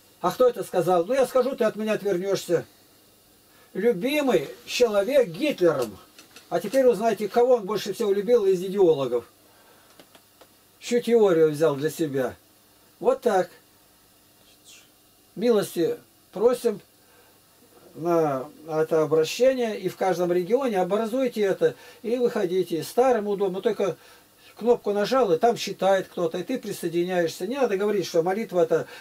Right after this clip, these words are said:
«закрой дверь, молись». А как в храме тогда молиться? Это дома, когда ты один. А что раздвинуть стены, чтобы другие присоединились? Ну, разве плохо? Патриарх молится в храме, стоит, руки поднимает.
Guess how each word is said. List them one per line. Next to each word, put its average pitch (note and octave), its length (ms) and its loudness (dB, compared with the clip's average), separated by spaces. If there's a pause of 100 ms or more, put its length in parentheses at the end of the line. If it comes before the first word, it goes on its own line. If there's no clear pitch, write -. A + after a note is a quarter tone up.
«закрой G3+ 440 0
дверь, F3+ 280 0
молись». E3+ 400 -4
А F3 120 -2
как A3+ 200 2
в - 40 -16
храме F#3+ 260 -4
тогда F3 200 -2
молиться? D#3 520 -4 (600)
Это A#3 180 2
дома, A#3 340 0
когда E3+ 260 0
ты G#3 100 -4
один. E3 340 0 (200)
А D#3 140 -2
что A3+ 180 0
раздвинуть G#3+ 500 0
стены, G#3 340 0
чтобы F#3 420 -2 (180)
другие G#3+ 480 0
присоединились? G3+ 880 -4
Ну, E3 160 -8
разве G3 260 -2
плохо? G#3+ 420 0
Патриарх G3 500 -2
молится G3 440 -4
в - 40 -10
храме, F#3+ 340 -4
стоит, F3 380 -4 (360)
руки G#3 320 -4
поднимает. F#3 680 -2